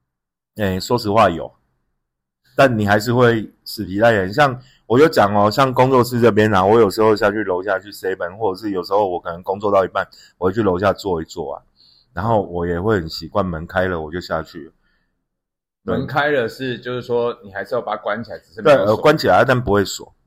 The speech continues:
Speaker 1: 然后我就下去了。
Speaker 2: 嗯。
Speaker 1: 对。然后因为我们这个门是没有自动锁的嘛，它不会自动关上，它就锁起来，然后我就会下去了。然后下去之后，可能在楼下一待，可能待半个小时、一个小时。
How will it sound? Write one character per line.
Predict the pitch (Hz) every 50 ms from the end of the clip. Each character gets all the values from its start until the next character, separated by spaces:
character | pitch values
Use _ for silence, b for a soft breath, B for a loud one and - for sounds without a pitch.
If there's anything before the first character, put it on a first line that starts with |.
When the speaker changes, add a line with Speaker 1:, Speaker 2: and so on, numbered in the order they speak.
| _ _ _ _ _ _ _ _ -
Speaker 1:
然 | 107 113
后 | 110
我 | 95
就 | 101
下 | 98 - 107 92 87
去 | - - -
了。 | - - - _ _ _ _ _ _ _ _ _
Speaker 2:
嗯。 | 80 82 78 - _ _ _ _ _ -
Speaker 1:
对。 | 82 73 73 - _ _ _ _ _ _ -
然 | 127 135
后 | 147
因 | 156
为 | 160 143
我 | 120
们 | 101 101 104
这 | 127 127
个 | 117
门 | 107 95 90 90
是 | 90
没 | 104 101 98
有 | 95 87
自 | - - 98
动 | 82 95 92 87
锁 | 85 - - - 64 -
的 | 65 -
嘛， | _ 101 117 _ _ _
它 | - 107
不 | - 107
会 | 107 107 104
自 | 104 104 104
动 | 101 95 92 82
关 | 80 - 95 92 92
上， | - 95 87
它 | 87 87 85
就 | 90 87
锁 | 82 - 78 76 76
起 | - - _
来， | - - - _ B B B B B B B
然 | B 101
后 | 113 113 104
我 | 92
就 | 95 95
会 | 95 92
下 | - 95 85 80
去 | 82 - - 80 69
了。 | 65 - - _ _ _ _ _ _ _ _ _ _ _ _
然 | - 95 104
后 | 113 117 107
下 | - 117 113
去 | - - 113 104
之 | - - 101
后， | 101 104 101 -
可 | - 92
能 | 87 85 87 90
在 | 113 104
楼 | 98 92 90 90
下 | - 101 92
一 | 92
待， | 92 - 95 90 92
可 | - 90
能 | 82 78 80 82
待 | - 95 92 92 90 90 92 92 92 92 -
半 | - 101
个 | 92 92
小 | 87 - 85 78
时、 | - 85
一 | 82 87 90
个 | 90 80
小 | - - 62 65 -
时。 | - - -